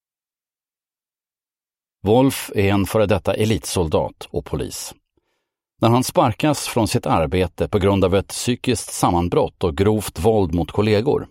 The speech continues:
är det ett liv som förtidspensionär i en fastighetsskötarlägenhet i Värnlöse som väntar på honom. En hemlig internationell organisation har dock sina känselspröt ute i Danmark.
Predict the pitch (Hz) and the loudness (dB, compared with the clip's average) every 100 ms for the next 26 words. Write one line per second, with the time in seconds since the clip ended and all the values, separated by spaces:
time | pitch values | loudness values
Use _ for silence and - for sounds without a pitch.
0 | _ _ _ - 92 92 113 - 107 113 | _ _ _ 0 2 4 2 2 0 0
1 | 117 - 107 95 - 131 - 87 - - | -2 -2 -2 0 0 0 0 -2 -4 -2
2 | 85 76 104 139 123 80 82 85 - 139 | -2 0 -2 0 -2 -2 -2 -4 -2 -2
3 | 101 - 82 76 - 95 85 85 107 87 | -2 -2 -2 -4 -2 -2 0 0 0 0
4 | 95 147 - - 82 101 98 64 58 - | 0 0 -2 -6 -2 0 0 -2 -6 -10
5 | - - - - 57 - - 60 - - | -14 -16 -10 -10 -8 -12 -12 -12 -12 -14
6 | - _ _ _ _ _ _ _ _ _ | -16 _ _ _ _ _ _ _ _ _
7 | _ _ _ _ _ - 98 113 127 117 | _ _ _ _ _ -2 2 4 4 4
8 | 131 131 139 117 123 117 110 117 113 117 | 2 2 0 2 2 0 0 0 0 0
9 | 117 101 101 101 - 107 135 - - 85 | 0 0 2 0 -2 -2 -2 -4 -6 -4
10 | 78 76 - 85 85 - 98 - 78 - | -2 -4 -2 -2 -2 -2 -4 -4 -8 -4
11 | 92 98 - - 139 - 90 - - - | -2 -2 -2 -6 -4 -4 -4 -6 -8 -12
12 | - | -16